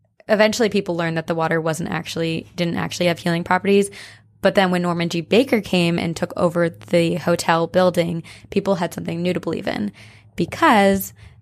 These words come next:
Doctor Norman G. Baker bought the place and turned it into a hospital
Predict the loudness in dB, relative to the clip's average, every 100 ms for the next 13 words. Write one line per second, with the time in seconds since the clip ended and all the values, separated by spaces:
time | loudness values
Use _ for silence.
0 | _ 0 2 2 2 4 4 4 4 2
1 | 2 0 2 2 0 -4 0 2 2 -2
2 | -2 -2 -4 -2 0 0 -2 0 -2 -2
3 | -4 -2 -2 0 -2 -4 -4 0 0 2
4 | 2 2 2